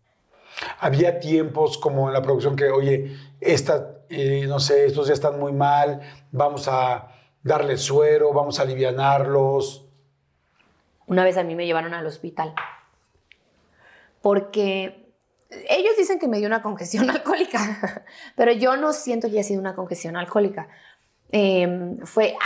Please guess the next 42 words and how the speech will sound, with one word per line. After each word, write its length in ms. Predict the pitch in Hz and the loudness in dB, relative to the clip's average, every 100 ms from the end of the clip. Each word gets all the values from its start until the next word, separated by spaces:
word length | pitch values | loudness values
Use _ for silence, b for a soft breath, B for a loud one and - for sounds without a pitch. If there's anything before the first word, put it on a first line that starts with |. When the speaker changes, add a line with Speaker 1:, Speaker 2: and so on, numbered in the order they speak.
| 220 | -2
Speaker 2:
algo 240 | 240 247 | -2 -2
que 120 | 233 | -4
comí, 340 | 202 185 190 214 | -4 -2 -2 0
de 100 | 202 | 0
verdad. 320 | 196 202 202 - _ | 0 -2 -4 -8 _
O 100 | - | -8
sea, 180 | 190 190 | -2 -2
fue 160 | - 208 | 0 0
algo 180 | 247 262 | 0 0
que 60 | |
comí 220 | 226 214 | -2 -2
y 40 | 214 | -2
me 100 | 202 | -4
hizo 240 | 202 226 | -2 -2
mal. 420 | 214 185 175 - - _ _ _ _ _ _ _ - | 0 0 -2 -8 -16 _ _ _ _ _ _ _ -8
Y 100 | 202 | 0
yo 120 | 208 | 2
me 120 | 220 | 2
ma-, 220 | 233 220 - | 2 0 0
me, 200 | 202 185 | 0 0
me 260 | 185 185 | 0 2
bajo 260 | 185 185 - | 2 0 0
al 80 | 254 | 2
baño 560 | 208 202 202 196 247 254 | 2 0 -2 -2 -6 -6
y 100 | 202 | -6
empiezo 260 | 180 180 | -6 -8
a 20 | |
vomitar, 480 | 208 185 180 185 190 | -8 -10 -8 -8 -6
a 60 | - | -4
vomitar. 320 | 190 185 180 | -4 -4 -6
No, 320 | - 208 208 - | -2 -2 -2 -6
estuve 320 | 196 - 208 | -6 0 0
como 240 | 214 226 - | 0 -8 -4
una 360 | 202 247 262 | 0 2 2
hora, 440 | - 196 190 - _ _ _ _ | 2 0 -2 -6 _ _ _ _
as-, 200 | 185 - | -18 -8
no 160 | - 214 | 0 2
me 120 | 220 | 2
podía 500 | 226 180 - 208 240 | -2 -8 -6 -2 -2
parar 240 | 175 170 160 | -4 -10 -10
del 160 | 156 | -12
baño. 240 | 151 147 | -12 -18